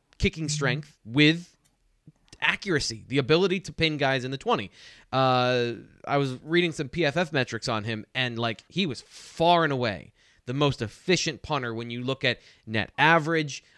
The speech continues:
ability to pin guys in the twenty, uh, starting field position,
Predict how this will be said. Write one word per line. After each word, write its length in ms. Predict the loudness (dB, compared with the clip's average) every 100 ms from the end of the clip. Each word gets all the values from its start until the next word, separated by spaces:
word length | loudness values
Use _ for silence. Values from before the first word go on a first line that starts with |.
| -6
ability 320 | -2 0 -2
to 60 |
pin 280 | -2 0 2
guys 260 | 2 2 0
in 80 | -6
the 60 |
twenty, 640 | -12 -4 0 2 0 -2 -6 _ _ _ -2
uh, 140 | -2
starting 400 | -2 2 4 2
field 340 | -2 2 2 0
position, 540 | -4 -4 -2 -2 -4